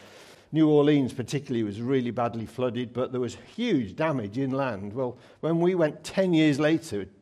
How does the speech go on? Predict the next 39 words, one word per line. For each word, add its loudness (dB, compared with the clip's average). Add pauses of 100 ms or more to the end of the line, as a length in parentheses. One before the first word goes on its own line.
with -8
a -10 (200)
team -6
from -8
here -4
to -8 (460)
Mississippi, -8 (240)
we -4
had -4
to -12
drive 0 (120)
through 2
all -2
this -10
to -10
get -8
to -10
New -6
Orleans -8
airport -6
to -20
come -8
home. -6 (300)
This -8
is -10
ten 2
years 8
after -2
the -4
event, 0
and 0
it -2
looked 0
like -2
there'd -10
been -2
a -4
nuclear -4
attack. -8